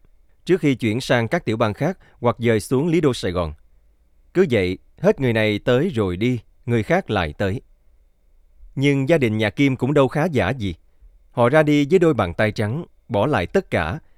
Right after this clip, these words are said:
phải làm lại cuộc đời bằng cách kiếm từng đồng xu trên đất Mỹ. Lúc đầu, ba của bà Kim làm ở trạm xăng,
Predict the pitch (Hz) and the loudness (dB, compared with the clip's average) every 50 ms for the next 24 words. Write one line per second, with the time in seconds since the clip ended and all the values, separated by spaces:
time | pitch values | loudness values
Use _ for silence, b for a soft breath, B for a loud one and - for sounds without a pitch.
0 | _ _ - 139 147 175 151 123 113 110 107 104 - 131 120 - 117 113 110 107 | _ _ 0 2 2 4 4 2 2 0 -2 0 -2 -4 -4 0 0 2 2 2
1 | 101 104 104 101 - 151 175 - - - 147 160 202 185 - 127 107 104 98 98 | 2 0 -2 -2 0 -2 -2 -2 -2 -2 0 0 0 0 -2 -2 0 0 -2 -4
2 | 95 87 - - 127 120 117 117 - - 113 101 98 131 - 113 98 85 80 107 | -4 -4 -4 -2 -2 0 0 -2 0 -2 -2 0 0 -2 -2 -2 -4 -4 -4 -6
3 | 147 _ _ _ _ _ _ _ _ _ _ _ _ _ _ _ _ _ _ _ | -8 _ _ _ _ _ _ _ _ _ _ _ _ _ _ _ _ _ _ _
4 | - - 180 202 165 127 117 113 110 107 107 104 - _ - - 147 147 139 - | 0 2 2 2 4 2 2 4 4 2 0 -2 -4 _ -2 0 0 0 0 0
5 | 175 123 104 98 - - 135 135 123 120 110 104 95 98 95 113 - - 101 87 | 0 0 0 0 0 0 0 0 0 0 0 -2 -2 0 -2 -2 0 0 -2 -2
6 | 90 - - 123 117 | -2 -4 -4 -4 -4